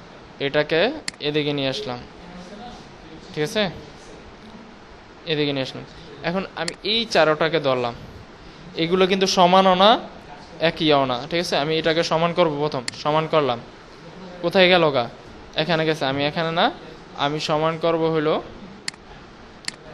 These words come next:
সিলেট, মানে, সিলেটের ভিতরে যে, যে ইয়াটা, ওইটার ভিতরে সমান করব, এটা সমান হইছে। এরপরে আমার কি এইভাবে সমান হওয়া লাগবে,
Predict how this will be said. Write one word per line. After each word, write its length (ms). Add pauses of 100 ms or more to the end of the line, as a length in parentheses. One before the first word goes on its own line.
(520)
সিলেট, 360
মানে, 220
সিলেটের 440
ভিতরে 300
যে, 60 (100)
যে 120
ইয়াটা, 220 (100)
ওইটার 300
ভিতরে 280
সমান 280
করব, 140 (560)
এটা 120 (100)
সমান 260
হইছে। 260 (800)
এরপরে 300 (140)
আমার 240
কি 80 (400)
এইভাবে 320 (240)
সমান 260
হওয়া 160
লাগবে, 200